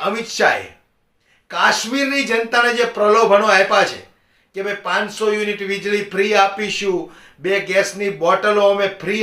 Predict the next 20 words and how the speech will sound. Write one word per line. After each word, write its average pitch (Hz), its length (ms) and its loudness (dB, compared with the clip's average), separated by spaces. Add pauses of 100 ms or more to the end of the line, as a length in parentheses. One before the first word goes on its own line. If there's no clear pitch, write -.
(100)
આપીશું, 196 520 -2 (640)
આવા 190 260 -2
ઘણા 214 220 2
બધા 226 260 2
પ્રલોભન 208 540 2
આપ્યા 226 320 2
છે - 100 -12 (580)
અને 208 160 -10
એ 220 180 -4
તો 233 180 0
આપે 240 400 2
છે, 135 80 -8 (120)
પૂરા 220 360 4
ક્યાં 240 240 2
કરવાના 127 420 -2
છે? - 100 -20 (640)
ત્યારે 208 180 2 (300)
આ 247 140 6
બધી 254 320 2
વાતને 214 340 2